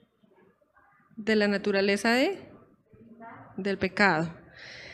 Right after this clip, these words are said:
Bueno, la palabra de Dios dice, "Engañoso es el corazón más que todas las cosas y perverso. ¿Quién lo conocerá?". Y aquí no tiene ninguna excepción, no dice, "excepto los bebés de cero a cinco meses", <laughs> o,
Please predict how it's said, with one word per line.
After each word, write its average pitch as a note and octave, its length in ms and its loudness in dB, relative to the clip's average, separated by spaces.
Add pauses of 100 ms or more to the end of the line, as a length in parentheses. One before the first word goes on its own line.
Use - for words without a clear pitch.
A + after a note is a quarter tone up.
(320)
Bueno, F#3 280 8
la F#3+ 140 6
palabra G#3+ 300 10
de B3 80 10
Dios A#3 120 6
dice, G#3+ 360 2
"Engañoso A3+ 760 6
es C4 160 6
el B3+ 140 4
corazón A3+ 600 6 (120)
más A#3 520 6
que A#3+ 160 2
todas G#3+ 300 6
las G3+ 240 4
cosas D4 580 4
y A3+ 140 4
perverso. F#3 800 4 (180)
¿Quién A3+ 200 6
lo A#3+ 100 8
conocerá?". F#3+ 800 4
Y G#3+ 80 2
aquí G#3+ 260 2
no B3 220 2
tiene A#3+ 240 4
ninguna G#3 340 4
excepción, G#3+ 500 2
no F#3+ 100 2
dice, G3 420 0
"excepto G3+ 380 2
los G#3+ 120 4
bebés F3+ 360 4
de G3+ 100 2
cero G#3 320 0
a G3+ 40 0
cinco G3+ 480 0
meses", G#3 500 -2 (260)
<laughs> G#3+ 100 -2
o, - 140 4